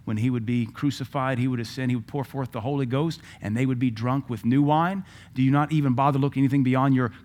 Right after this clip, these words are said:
carnal, whimsical drunkenness? Using the Bible to support your carnal sin? You are a fool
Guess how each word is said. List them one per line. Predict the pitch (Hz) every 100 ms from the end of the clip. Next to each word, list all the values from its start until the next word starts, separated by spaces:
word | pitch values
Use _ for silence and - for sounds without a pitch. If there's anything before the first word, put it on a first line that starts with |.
| -
carnal, | - 180 170 156 156 151 -
whimsical | - 107 156 170 143 151 151 147
drunkenness? | 117 131 165 185 180 202 190 - - - - - - -
Using | 160 190 165 160
the | 139
Bible | 131 143 151
to | 139
support | 110 120 - 151 147
your | 123
carnal | - - 147 156 156
sin? | - - 120 143
You | 175 233 233
are | 131 113
a | 107
fool | - - - 254 175 110 131